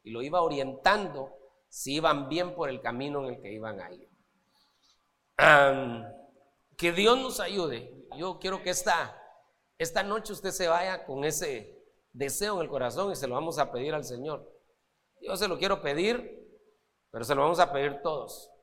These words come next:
Necesitamos ese pectoral, ese pectoral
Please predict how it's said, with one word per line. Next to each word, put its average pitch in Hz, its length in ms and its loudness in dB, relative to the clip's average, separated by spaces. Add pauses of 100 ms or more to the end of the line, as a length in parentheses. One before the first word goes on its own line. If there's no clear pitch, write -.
(840)
Necesitamos 135 760 -2
ese 160 140 -2
pectoral, 131 760 -2 (1160)
ese 123 240 -4
pectoral 160 720 2